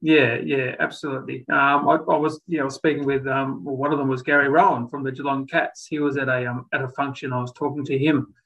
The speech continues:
um, and, uh, yeah, I, I sort of knew a bit of his background with, um, you know, losing a daughter, um, you know, a few years prior to him coming to Geelong. And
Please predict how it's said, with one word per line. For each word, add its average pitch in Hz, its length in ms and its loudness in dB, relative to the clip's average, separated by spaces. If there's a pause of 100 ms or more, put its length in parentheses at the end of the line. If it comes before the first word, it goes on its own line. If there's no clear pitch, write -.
(260)
um, 135 560 2
and, 139 280 0
uh, 139 120 2
yeah, 139 340 2 (140)
I, 143 60 2
I - 40 4
sort 170 200 0
of 175 80 2
knew 208 160 4
a 180 40 2
bit 185 140 2
of 156 80 -2
his 143 160 -4
background 139 500 -2
with, 131 260 -4
um, 135 320 -4
you 127 60 -8
know, 127 80 -6
losing 135 380 -4
a 123 40 -6
daughter, 127 420 -4 (440)
um, 131 360 0
you 135 80 -2
know, 131 60 0
a 135 60 -4
few 147 160 -2
years 139 320 0
prior 139 320 0
to 135 80 -2
him 135 220 -4
coming 135 240 -4
to 131 100 -10
Geelong. 147 460 2
And 131 200 0